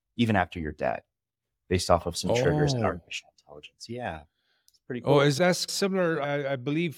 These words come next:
Speaker 2: Facebook has something like that, right? That it keeps popping up with previous
Speaker 1: There, y-, yes, you're, you, so that's your memories. That's es-, essentially
Speaker 2: Yeah.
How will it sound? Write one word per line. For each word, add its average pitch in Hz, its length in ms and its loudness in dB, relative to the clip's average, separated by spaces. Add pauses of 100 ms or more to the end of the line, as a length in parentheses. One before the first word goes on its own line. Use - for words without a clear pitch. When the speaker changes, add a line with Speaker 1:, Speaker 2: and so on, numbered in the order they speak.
(100)
Speaker 2:
Facebook - 540 0
has 123 220 2
something 110 360 -2
like 98 220 -2
that, 98 220 -2
right? 123 320 0
That 113 220 0
it 107 240 -2 (100)
keeps - 320 -2
popping 117 480 0
up 110 240 0
with 101 140 -4 (240)
previous 110 480 2
Speaker 1:
There, 151 120 0 (540)
y-, 165 80 -12 (160)
yes, 233 560 4
you're, 202 160 8
you, 180 140 2
so 190 200 6
that's 180 320 4
your 208 140 4
memories. 160 580 2
That's 165 300 2
es-, 185 160 -2 (120)
essentially 151 420 0
Speaker 2:
Yeah. 120 180 4